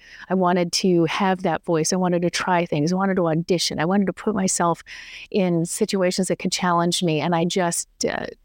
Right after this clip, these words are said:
I knew I wasn't challenged. And so as a result of that, even in school,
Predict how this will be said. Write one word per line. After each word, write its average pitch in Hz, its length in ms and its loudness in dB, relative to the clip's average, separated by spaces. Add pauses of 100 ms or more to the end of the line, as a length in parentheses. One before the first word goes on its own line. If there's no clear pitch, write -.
(380)
I 214 80 2
knew 196 280 4
I 185 80 2
wasn't 175 420 0
challenged. 196 540 2
And 185 120 0
so 196 160 0
as 185 140 2
a 165 60 0
result 170 480 0
of 175 100 2
that, 143 200 -2
even 165 240 0
in 151 100 -8
school, 185 580 0